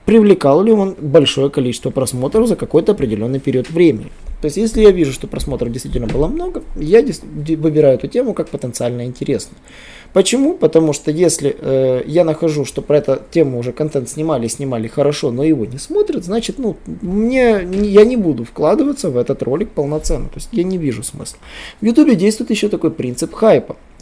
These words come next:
Если вы снимаете ролик, вы должны быть еще и в тренде. То есть,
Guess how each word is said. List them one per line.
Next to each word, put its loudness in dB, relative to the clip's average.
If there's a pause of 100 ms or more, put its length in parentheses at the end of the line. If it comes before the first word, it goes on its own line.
(120)
Если 0
вы 0 (160)
снимаете -2
ролик, 2
вы 2
должны 4
быть -4
еще -4
и -2
в -10
тренде. -2
То -12
есть, -10